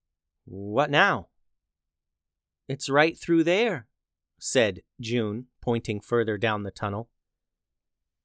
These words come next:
Everyone smiled. "Seriously?" asked Ben Ben. "Well, let's go."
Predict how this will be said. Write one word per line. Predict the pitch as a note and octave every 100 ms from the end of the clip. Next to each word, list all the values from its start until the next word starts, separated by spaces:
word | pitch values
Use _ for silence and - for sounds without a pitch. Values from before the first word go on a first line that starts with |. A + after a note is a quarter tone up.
| _ -
Everyone | A#2 A2+ G#2 G2
smiled. | - B2 A#2+ G2+ F#2 _ _ _ _ _ _ _ _
"Seriously?" | - - D#3 F#3+ A3+ - A#3+ C4+ - _ _ _ -
asked | F#2+ -
Ben | - F2+
Ben. | F2+ F2+ G#2 _ _ _ _
"Well, | F3 G#3
let's | A#3 -
go." | F#3 C#4 F#4 G#2+